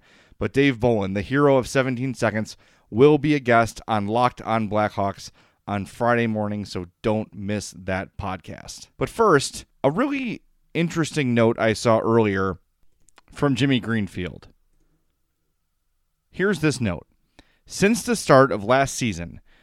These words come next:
Erik Gustafsson has played twenty-five minutes or more sixteen times. The Hawks are one twelve and four in those games. They're eight and three when Gustafsson plays twenty minutes or fewer,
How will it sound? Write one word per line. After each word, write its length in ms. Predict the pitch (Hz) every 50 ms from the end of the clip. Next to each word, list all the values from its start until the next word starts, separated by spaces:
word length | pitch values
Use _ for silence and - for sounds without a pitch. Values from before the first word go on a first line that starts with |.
| _ _ _ _ _ _ -
Erik 300 | 135 143 175 202 - -
Gustafsson 560 | 180 165 - - 135 - - 113 101 107 101
has 160 | 113 120 -
played 320 | - - 131 123 120 -
twenty-five 600 | - - - 147 165 180 160 - - 160 156 147
minutes 320 | 127 123 123 131 131 - -
or 140 | - 135 139
more 320 | 135 117 107 107 107 107
sixteen 720 | - - - - 170 - - - - - 143 139 131 120
times. 600 | 120 120 104 90 87 - 50 50 - - - - _ _ _ _ _ _ _ _ _ _ _ _ _ _
The 140 | - 123 107
Hawks 480 | - - 139 147 160 185 - - - - -
are 220 | 117 113 110 104
one 640 | 92 90 90 98 117 139 156 170 185 202 220 220 214 _ - -
twelve 540 | - - - 147 143 139 147 160 170 160 151 -
and 220 | - 123 117 110 95
four 640 | - _ _ 165 165 147 123 104 95 85 87 92 -
in 180 | - 110 110
those 240 | 113 117 120 123 104
games. 540 | - - 107 95 92 85 - - - - - _ _ _ _ _ _ _ _ _ _ _ _ _
They're 240 | - 131 123 113 - _
eight 160 | - 147 170 160
and 160 | 175 175 -
three 460 | - 175 180 190 156 123 113 110 117 -
when 180 | - 113 110 110
Gustafsson 520 | - 123 160 160 - 147 127 - 143 135
plays 360 | 120 117 113 110 113 107 -
twenty 340 | - - - 131 131 139 139
minutes 300 | 127 120 117 117 107 -
or 80 | 131 123
fewer, 500 | - - 143 127 104 90 90 87 90